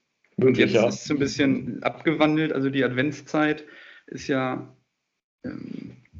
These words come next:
Speaker 1: in aller Regel das Gegenteil. Also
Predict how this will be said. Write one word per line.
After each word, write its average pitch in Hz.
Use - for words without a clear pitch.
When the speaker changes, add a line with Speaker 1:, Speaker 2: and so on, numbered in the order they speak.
Speaker 1:
in 139
aller 127
Regel 123
das 123
Gegenteil. 175
Also 160